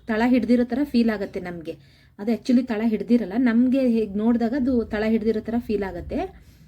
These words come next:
ಅಲ್ಲಿ ತನಕ ನೀವು ಕಾಯಿಸ್ಕೋಬೇಕಾಗುತ್ತೆ. ಆದಷ್ಟು ಕಮ್ಮಿ ಉರಿನಲ್ಲೇ ಇಟ್ಕೊಂಡು ಕಾಯಿಸ್ಕೊಳ್ಳಿ, ಮತ್ತು ಆಚೆ ಈಚೆ ಎಲ್ಲೂ ಹೋಗಬೇಡಿ ಇದು. ನೋಡಿ, ಇವಾಗ ಇದಾಗಿದೆ. ಇವಾಗ ಆಫ್ ಮಾಡ್ಕೊತಾ ಇದ್ದೀನಿ ಸ್ಟವ್ನ.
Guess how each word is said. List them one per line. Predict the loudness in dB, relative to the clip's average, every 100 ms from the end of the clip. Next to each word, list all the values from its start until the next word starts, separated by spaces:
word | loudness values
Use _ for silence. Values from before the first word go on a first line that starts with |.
| -10
ಅಲ್ಲಿ | 2 2
ತನಕ | 4 2 4
ನೀವು | 2
ಕಾಯಿಸ್ಕೋಬೇಕಾಗುತ್ತೆ. | 0 -6 -8 -10 -10 -12 -14 -10 -6 -6 -6 -8
ಆದಷ್ಟು | -6 -6 -4
ಕಮ್ಮಿ | -2 0 2
ಉರಿನಲ್ಲೇ | 2 2 -2 -2
ಇಟ್ಕೊಂಡು | -4 -6 -8 -6
ಕಾಯಿಸ್ಕೊಳ್ಳಿ, | -4 -6 -6 -2 0 0 -4 -20 -20 -14
ಮತ್ತು | -10 -6
ಆಚೆ | -6 0 0
ಈಚೆ | 2 2
ಎಲ್ಲೂ | 4 2
ಹೋಗಬೇಡಿ | 2 -2 -2 -4 -4
ಇದು. | -4 -2 -2 -6 -20 -16 -6
ನೋಡಿ, | -2
ಇವಾಗ | -2 -2 -6
ಇದಾಗಿದೆ. | -8 -6 -4 -4 0
ಇವಾಗ | 2 2 0 -4 -4 -6 -20 -20 -20 -12
ಆಫ್ | -12 -8
ಮಾಡ್ಕೊತಾ | -8 -6 -8 -6
ಇದ್ದೀನಿ | -10 -10
ಸ್ಟವ್ನ. | -12 -10 -10 -2